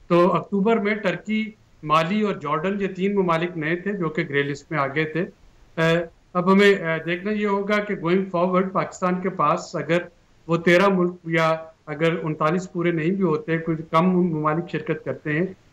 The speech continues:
तो वो जो वन थर्ड की जो majority है, उसके लिए पाकिस्तान किन किन मुल्कों पे काम कर रहा है। तो हमें target करके एटलीस्ट जो, अ, आठ दस मु-, अ, मुल्क हैं ऐसे, अ, जो कि, और जिसमें majority western countries की है, उनको अपने साथ, अ, मिलाना होगा। अ, ये, अ, अ,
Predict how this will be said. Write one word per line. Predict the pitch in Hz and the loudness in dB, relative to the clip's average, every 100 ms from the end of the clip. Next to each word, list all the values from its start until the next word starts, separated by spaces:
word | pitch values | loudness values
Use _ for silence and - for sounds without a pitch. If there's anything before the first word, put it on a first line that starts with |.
| - | 0
तो | 185 | 4
वो | 190 | 6
जो | 185 | 4
वन | 160 185 | 4 2
थर्ड | 208 190 202 | 2 0 0
की | - | -4
जो | 196 | -2
majority | 175 131 143 170 185 | -2 0 -2 -2 -2
है, | 202 | -2
उसके | 190 - 190 | -2 -2 2
लिए | 190 | 2
पाकिस्तान | 190 156 - 190 190 | 2 -2 -2 -2 -2
किन | 208 202 | 0 0
किन | 214 | 4
मुल्कों | 175 160 170 | 4 4 0
पे | 170 | -2
काम | 160 139 143 | 0 0 0
कर | 143 127 | -2 0
रहा | 147 | 0
है। | 190 - - - | -2 -8 -20 2
तो | 180 | 6
हमें | 190 208 | 6 6
target | 175 180 233 - | 2 2 0 -2
करके | 165 160 226 | -4 -2 -2
एटलीस्ट | 196 - 185 196 - | -2 0 0 0 0
जो, | 190 185 185 - _ 170 | 2 2 0 -16 _ 0
अ, | |
आठ | 156 165 156 175 165 | 2 4 4 4 4
दस | 180 196 | -2 0
मु-, | 208 175 147 | -2 -2 -4
अ, | 143 | -6
मुल्क | 147 180 175 | -2 -2 -2
हैं | 165 208 143 | -2 -2 -4
ऐसे, | 139 185 | -4 0
अ, | 180 175 147 139 | -2 -2 -4 -2
जो | 139 | -2
कि, | 135 151 | -2 -2
और | 143 135 | -2 -2
जिसमें | 143 151 180 | -2 2 2
majority | 156 139 165 180 175 - _ - | 4 2 0 0 -4 -4 _ -2
western | 160 170 185 | -2 0 -4
countries | 180 170 165 165 | -2 -2 -2 -6
की | - 160 | -6 -2
है, | 160 208 - _ - | -2 -2 -10 _ 2
उनको | 202 190 202 | 4 6 4
अपने | 190 185 | 4 4
साथ, | 175 180 180 175 | 6 4 2 -2
अ, | 160 | 0
मिलाना | 156 139 143 | 0 2 2
होगा। | 139 127 123 175 185 | 2 0 0 -2 0
अ, | 156 151 - - _ 147 | -2 -2 -6 -18 _ 2
ये, | 175 | 2
अ, | 175 | 4
अ, | 156 156 151 143 | 2 0 -2 -6